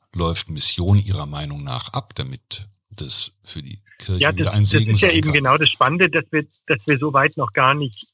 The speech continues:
Speaker 2: in der Lage sind, uns Mission vorzustellen, wie sie, wie sie denn nach heutigen Methoden und Mitteln aussehen müsste und immer noch auf diese alten Bilder von irgendwelchen Zeugen Jehovas, die an Kreuzungen stehen, zurückgreifen müssen, um uns so etwas wie Mission vorstellen zu können oder die Mormonen, die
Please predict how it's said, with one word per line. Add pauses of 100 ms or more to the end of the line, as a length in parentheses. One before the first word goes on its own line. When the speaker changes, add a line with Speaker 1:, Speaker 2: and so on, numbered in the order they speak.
(120)
Speaker 2:
in
der (320)
Lage
sind,
uns
Mission (100)
vorzustellen,
wie
sie, (120)
wie
sie
denn
nach
heutigen
Methoden
und
Mitteln
aussehen
müsste (640)
und
immer
noch
auf
diese
alten
Bilder
von
irgendwelchen
Zeugen
Jehovas,
die
an
Kreuzungen
stehen, (360)
zurückgreifen
müssen,
um
uns
so
etwas
wie
Mission
vorstellen
zu
können
oder
die
Mormonen,
die